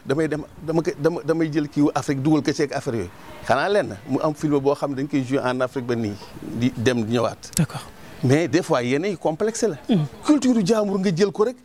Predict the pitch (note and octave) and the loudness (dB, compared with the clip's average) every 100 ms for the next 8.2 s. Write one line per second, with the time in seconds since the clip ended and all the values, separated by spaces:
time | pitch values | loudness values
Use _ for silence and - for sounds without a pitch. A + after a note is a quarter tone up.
0 | - G3 A#3 G#3+ A#3 G#3 F#3 G3 G#3 G#3+ | -2 2 2 2 2 2 0 0 0 0
1 | A3 A3 F#3+ A2+ - - - - - D3+ | 0 2 0 -4 -10 -20 -20 -12 -2 0
2 | D3+ C#3+ C3+ C#3 C#3+ B2+ C#3 - A#2+ A#2+ | 2 2 2 2 0 0 -2 -4 -4 -4
3 | B2+ - A2+ A2+ G#2+ - G#2+ A#2 D3+ D#3+ | -4 -4 -4 -2 -2 -4 -4 2 4 4
4 | D3 C#3 B2 A2+ G#2+ G2+ G2+ - C#3+ A2 | 4 2 0 -2 -4 -4 -2 4 4 2
5 | - A2 - D#3+ D3 C#3 - - - F#3 | -4 -8 0 2 4 0 -2 -6 2 2
6 | - A3+ A3 F3+ F3 D#3+ E3+ F#3+ G3 G3 | 2 0 2 0 2 2 2 2 0 -4
7 | - F3+ G3 - E3 F3 - F3+ F#3 E3 | -2 -2 0 0 0 0 0 0 0 2
8 | D3 F3 | 2 0